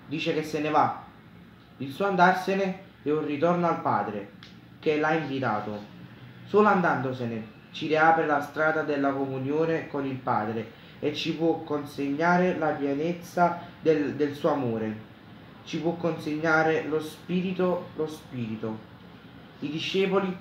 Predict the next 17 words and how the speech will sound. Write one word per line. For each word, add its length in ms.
non 140
hanno 300
il 360
coraggio 380
di 180
chiedere: 300
"Dove 220
vai?" 300
Da 160
tempo 580
Gesù 460
annunciava 600
questo 300
momento 680
e 200
già 200
lì 400